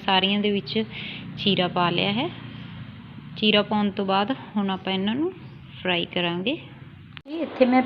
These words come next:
ਪੈਨ ਵਿੱਚ ਦੋ ਚਮਚ ਸਰੋਂ ਦੇ ਤੇਲ ਦੇ ਲਏ ਸਨ, ਉਹਨਾਂ ਨੂੰ ਆਪਾਂ ਚੰਗੀ ਤਰ੍ਹਾਂ ਗਰਮ ਕਰ ਲਿਆ ਹੈ। ਹੁਣ ਇਸ ਕੜਾਹੀ ਵਿੱਚ ਆਪਾਂ ਭਿੰਡੀਆਂ ਜਿੰਨਾ 'ਚ ਚੀਰਾ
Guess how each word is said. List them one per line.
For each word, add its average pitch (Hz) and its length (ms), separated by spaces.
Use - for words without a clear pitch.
ਪੈਨ 233 280
ਵਿੱਚ 233 340
ਦੋ 226 200
ਚਮਚ 233 500
ਸਰੋਂ 233 320
ਦੇ 254 140
ਤੇਲ 220 280
ਦੇ 208 140
ਲਏ 185 200
ਸਨ, 269 220
ਉਹਨਾਂ 220 240
ਨੂੰ 240 120
ਆਪਾਂ 226 220
ਚੰਗੀ 202 340
ਤਰ੍ਹਾਂ 202 220
ਗਰਮ 190 260
ਕਰ 175 220
ਲਿਆ 175 220
ਹੈ। 262 120
ਹੁਣ 233 160
ਇਸ 247 340
ਕੜਾਹੀ 214 340
ਵਿੱਚ 226 300
ਆਪਾਂ 220 460
ਭਿੰਡੀਆਂ 214 400
ਜਿੰਨਾ 214 300
'ਚ 226 140
ਚੀਰਾ 196 300